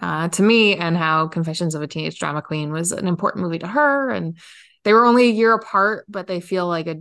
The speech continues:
you know, we're five years apart, right, in age. So they, they feel like they, they bridge that gap really, really well.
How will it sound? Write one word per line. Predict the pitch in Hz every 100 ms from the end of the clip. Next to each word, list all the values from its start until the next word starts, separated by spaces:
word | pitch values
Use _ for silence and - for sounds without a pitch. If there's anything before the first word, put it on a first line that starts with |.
| 196
you | 208 165
know, | 156 165 _ _
we're | - 196 214
five | 214 185 170
years | 165
apart, | 160 - 147 -
right, | 151 147
in | 156
age. | 151 151 -
So | - 151 147 151
they, | 151 -
they | 165
feel | 147 180
like | 165 160
they, | 160 156 - - -
they | 165 156
bridge | - 180 165
that | 165 156
gap | 160 147
really, | - -
really | - -
well. | 226 117 -